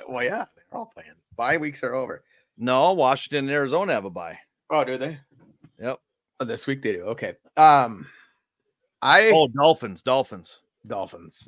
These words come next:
Speaker 2: So
Speaker 1: So
Speaker 2: they're
Speaker 1: let's
Speaker 2: gonna
Speaker 1: talk
Speaker 2: lose.
Speaker 1: Yeah, they'll lose.
Speaker 2: New England will lose tonight against Pittsburgh.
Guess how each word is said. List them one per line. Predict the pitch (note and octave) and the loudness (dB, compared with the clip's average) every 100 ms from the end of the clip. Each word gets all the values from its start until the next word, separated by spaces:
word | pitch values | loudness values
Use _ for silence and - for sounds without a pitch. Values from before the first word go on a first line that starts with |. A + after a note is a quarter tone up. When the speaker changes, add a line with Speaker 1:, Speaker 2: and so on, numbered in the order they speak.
| _ | _
Speaker 2:
So | - D#3 | 0 4
Speaker 1:
So | |
Speaker 2:
they're | F3 | 4
Speaker 1:
let's | E3 | 4
Speaker 2:
gonna | C#3 A#2+ | 2 2
Speaker 1:
talk | A#2 | 2
Speaker 2:
lose. | C3 - _ _ D3 | -2 -12 _ _ 2
Speaker 1:
Yeah, | C#3 B2 | 2 2
they'll | A#2 G2+ | 0 -6
lose. | F2 E2+ - - - | -12 -16 -16 -18 -12
Speaker 2:
New | A#2 C#3+ | -4 0
England | F3+ E3+ D#3+ | 0 0 0
will | D#3 D3+ | 0 0
lose | D#3+ D3 | -2 -4
tonight | - C#3 C3+ | -6 -6 -6
against | C3 C3+ - | -8 -10 -8
Pittsburgh. | A#2+ - A2+ A2+ B2 | -10 -8 -10 -10 -12